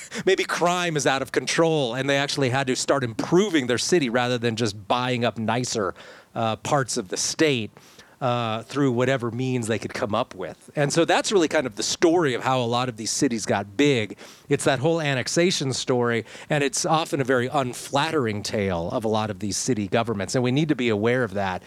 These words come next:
before we, uh, before we're talking about secession and how apparently, I guess, people don't have a right to do that because I guess you're,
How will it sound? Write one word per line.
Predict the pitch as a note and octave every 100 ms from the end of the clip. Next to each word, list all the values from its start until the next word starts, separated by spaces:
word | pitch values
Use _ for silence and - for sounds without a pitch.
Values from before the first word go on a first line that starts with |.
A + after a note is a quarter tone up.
| - - -
before | A2 B2+ A2+
we, | A2 A2 A2
uh, | G#2+ G#2 A2 C#3
before | B2 - B2+
we're | A2
talking | - A2+ -
about | G#2 G2
secession | - A2 - C#3+ C3+ - G#2 F#2 - - - -
and | A2+
how | G2+ A2
apparently, | G2+ - D3+ C3 A2+
I | G#2+
guess, | G#2 G#2+
people | - C3+ G#2+
don't | G#2
have | G#2 G2
a |
right | F#2+ G#2 -
to |
do | F#2+ C3+
that | B2+ G#2+
because | G#2 A2+ G2+
I |
guess | G2 G#2 - C#3
you're, | B2+